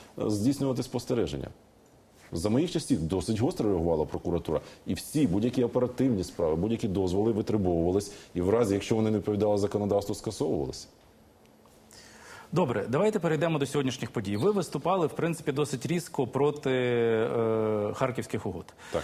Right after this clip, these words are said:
Speaker 2: Я так розумію, проти харківських угод виступають. У нас є запитання з Фейсбуку про це, ми зараз окремо про це поговоримо, але багато людей виступає. В мене трошки інше до вас запитання.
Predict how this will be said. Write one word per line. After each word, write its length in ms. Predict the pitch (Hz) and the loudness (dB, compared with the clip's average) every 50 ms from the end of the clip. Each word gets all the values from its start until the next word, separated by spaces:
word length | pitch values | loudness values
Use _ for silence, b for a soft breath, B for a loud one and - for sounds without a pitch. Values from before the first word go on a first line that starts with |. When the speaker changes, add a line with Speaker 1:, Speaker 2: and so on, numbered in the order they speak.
| B B B | B B B
Speaker 2:
Я 80 | - | 0
так 120 | 185 220 196 | 0 0 -2
розумію, 300 | 196 180 196 208 202 185 | -2 -2 0 -2 -2 -2
проти 200 | - 185 - 170 | -2 -4 -4 -2
харківських 460 | - 202 208 196 185 160 - 170 139 | -2 -2 -2 -2 -6 -6 -6 -6 -4
угод 260 | 156 151 190 226 220 - | -2 0 0 0 0 -2
виступають. 320 | 160 - - 165 196 180 | -6 -4 -2 -4 -2 -2
У 20 | 196 | -2
нас 120 | 185 - | -2 -2
є 60 | 185 | 0
запитання 380 | 156 165 165 - 180 165 156 135 | -2 -2 0 0 0 0 0 -2
з 120 | - - | -4 -4
Фейсбуку 460 | - - 147 131 113 147 196 208 - 175 | -2 0 0 0 2 0 -2 0 0 -2
про 140 | 175 165 | -2 -2
це, 120 | 160 - 156 | 0 0 2
ми 100 | 143 135 | 2 2
зараз 260 | 127 135 123 123 - | 2 0 0 -2 -4
окремо 220 | - - 151 139 | -2 0 0 0
про 120 | 233 131 123 | 0 -2 -4
це 100 | - 123 | -4 -2
поговоримо, 380 | 120 147 170 214 220 196 160 | 0 2 2 2 2 2 2
але 80 | 151 151 | 2 2
багато 360 | 139 143 139 180 196 - 170 | 2 0 0 0 0 -2 -2
людей 180 | 151 147 147 147 | -2 0 0 0
виступає. 400 | 131 131 - - 117 - 104 104 | 0 0 -4 -4 -4 -2 -2 0
В 40 | 113 | 0
мене 180 | 185 214 220 | 0 0 0
трошки 280 | 208 208 170 - - 190 | 0 -2 -4 -2 -2 -2
інше 200 | 185 147 151 147 | -2 0 -2 0
до 60 | 139 | 0
вас 140 | 143 143 135 | 0 0 0
запитання. 440 | 147 143 160 - 240 262 233 147 | -2 -2 -2 0 0 0 0 0